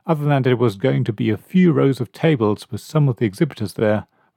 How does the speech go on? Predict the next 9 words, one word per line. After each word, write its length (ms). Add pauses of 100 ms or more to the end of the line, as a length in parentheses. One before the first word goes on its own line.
vying 360
for 160
the 100
attention 460
of 140
press, 380
publishers 640
and 160
similar. 440